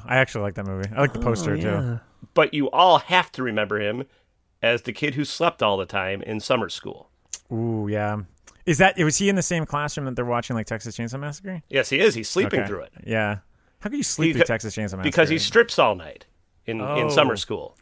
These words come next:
Speaker 1: Well, he's a hunk. I mean, look at
Speaker 3: Well,
Speaker 1: him.
Speaker 3: they, oh, and it's funny, like, if you search, <laughs> this is a stupid tweet I did years ago. If you search, you can find a lot of pictures of, uh, of Ken Olant with no sleeves. There are so many pictures of him with no sleeves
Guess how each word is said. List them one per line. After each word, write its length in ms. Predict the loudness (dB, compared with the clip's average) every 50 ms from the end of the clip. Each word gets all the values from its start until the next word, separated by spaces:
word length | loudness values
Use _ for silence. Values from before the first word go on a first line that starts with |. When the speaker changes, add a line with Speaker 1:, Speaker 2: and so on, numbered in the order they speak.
| _ -2
Speaker 1:
Well, 60 | -2
he's 100 | 0 2
a 60 | 4
hunk. 340 | 4 4 4 2 -2 -8 -18 _ _ _ -6
I 40 | -4
mean, 100 | -2 -2
look 140 | 0 4
at 20 | 6
Speaker 3:
Well, 80 | 8
Speaker 1:
him. 120 | 8 10 10
Speaker 3:
they, 40 | 10
oh, 160 | 10 8 8 6 4
and 100 | 4 2
it's 120 | 2 0 -4
funny, 320 | 2 4 6 6 6 6
like, 280 | 4 2 2 -2 -8 -16 -12 -4
if 120 | -2 -2 0
you 80 | 0
search, 340 | -2 2 2 2 2 0 -2 -6 -8 -8 -8 -14 -20 -20
<laughs> 300 | -20 -20 -18 -18 -6 0
this 180 | 0 0 2
is 60 | 2
a 160 | 2 2 0 0
stupid 360 | 2 2 2 2 2 0 0
tweet 260 | -2 -2 -2 0 0
I 80 | 0 0
did 180 | 2 0 -2 -2
years 220 | -2 -2 -2 -2
ago. 220 | 0 0 0 0 0 -4 -14 -16 -8
If 80 | -4 -2
you 100 | -2 -2
search, 300 | 0 2 2 2 2 2
you 80 | 0
can 140 | 0 0 2
find 200 | 6 6 6 6
a 80 | 6 4
lot 320 | 4 4 4 6 6 6
of 160 | 4 0 0
pictures 340 | 0 -4 -2 -2 -4 -2 -2 -2
of, 200 | -4 -4 -8 -12 _ _ _ _ _ _ _ -4 0
uh, 220 | 2 2 2 0 0 -8 -2 0
of 200 | 0 0 0 -2
Ken 240 | 0 2 2 4 4
Olant 480 | 2 2 2 4 4 4 4 2 0 -2 _ _ _ _ _ _ _ _ _
with 160 | -4 -2 0
no 220 | 2 2 4 2
sleeves. 540 | 2 -2 -6 -6 -6 -6 -6 -8 -12 -20 -20 _ _ _ _ _ _ _ _ _ _
There 160 | 6 6 6
are 60 | 6
so 300 | 4 4 4 6 6 6
many 160 | 6 4 0
pictures 340 | 2 0 0 0 0 0 0
of 100 | 2 2
him 120 | 2 2 0
with 120 | -2 -4
no 200 | -2 -2 -2 -2
sleeves 480 | -4 -6 -8 -8 -8 -8 -12 -16 -18